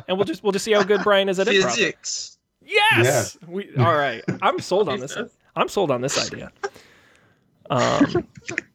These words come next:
Speaker 3: He, we could have had him for, uh, Ready Player One. He could have been, uh, the main character in Ready Player One.
Speaker 1: so memorable, you know his name.
Speaker 3: <laughs> I, I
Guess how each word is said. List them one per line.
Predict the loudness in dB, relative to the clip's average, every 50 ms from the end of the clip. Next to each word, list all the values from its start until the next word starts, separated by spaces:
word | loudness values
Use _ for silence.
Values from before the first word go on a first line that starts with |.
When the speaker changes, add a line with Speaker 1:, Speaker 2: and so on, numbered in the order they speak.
| -20 _ _ _ _ _ -20 -20 -6
Speaker 3:
He, | -4 -2
we | 0 2 0 0 0
could | 0 0 0
have | 0 0 0
had | 0 0 0
him | 0 -2 -2
for, | -4 -2 -2 0 0 2
uh, | 2 2 2 2 0 -2 -2
Ready | -4 -4 -2 -2 -2 -4
Player | -4 -4 -4 -2 0 -2 -2
One. | -2 -2 -4 -4 -4 -6 -8 -10 -6 -4
He | -4 -4
could | 0 0 0 0
have | 0 0 0
been, | -2 -2 -2 -2 -2 -2 -2 -4 -4 -6 -10 -16 _ _ _ _ _ _ _ _ _ _ _ _ _ _ _ -12 _
uh, | 0 2 2 2 2 0 -2 -6 -14 -20 -20 -20 _ _ _ _ _
the | -2 0
main | 2 2 2 0 0
character | 0 0 0 2 0 -2 -2 -2 -2 0 0
in | 0 0
Ready | -2 0 0 0 0
Player | 0 0 0 2 2 2
One. | 2 0 -2 -4 -8 -10 -14 _
Speaker 1:
so | -14 -2 0 0 0
memorable, | 2 0 2 2 2 2 2 2 2 2 2
you | 2 0 -2 -2
know | -2 -4 -4
his | -4 -6 -8
name. | -10 -12 -12 -14 -16 -20 _ _ -18 -18 -18 -20
Speaker 3:
<laughs> | -20 _ _ _ _ -2
I, | -2
I | 0